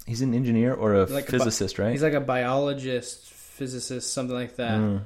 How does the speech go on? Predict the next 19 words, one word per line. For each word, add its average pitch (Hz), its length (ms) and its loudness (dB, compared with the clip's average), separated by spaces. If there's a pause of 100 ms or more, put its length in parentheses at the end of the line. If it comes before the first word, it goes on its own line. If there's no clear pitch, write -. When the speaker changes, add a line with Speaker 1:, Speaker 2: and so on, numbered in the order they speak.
Speaker 2:
You 151 100 -2
can, 131 320 -4
you 131 100 -6
can 131 160 -6
Google 113 320 -4
it, 110 160 -16
Wikipedia 110 240 -8
on 107 80 -10
your 110 140 -8
own. 110 180 -12 (380)
And 127 160 -4
he 120 100 -2
worked, 123 360 -4
uh, 117 160 -8
he 113 120 -10
worked 127 200 -6
at, 101 40 -10
like, 104 120 -8
a 95 60 -14